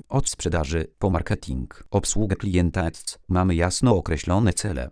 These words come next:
które chcemy osiągnąć poprzez C R M oraz metody mierzenia efektywności działania systemu. Staramy się,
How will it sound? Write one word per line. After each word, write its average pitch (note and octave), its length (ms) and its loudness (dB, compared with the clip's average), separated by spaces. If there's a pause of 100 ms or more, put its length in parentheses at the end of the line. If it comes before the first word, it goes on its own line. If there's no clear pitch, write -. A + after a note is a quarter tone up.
(120)
które G#2+ 260 0
chcemy F#2 400 2
osiągnąć E2 560 2
poprzez - 420 -4
C - 200 -4
R D#2 80 0
M F#2 160 4 (200)
oraz B2+ 300 0
metody F#2 320 2
mierzenia D#2+ 360 0
efektywności F2 680 -2
działania F#2 420 0
systemu. D#2+ 480 -2 (120)
Staramy G#2 420 0
się, D2 240 -4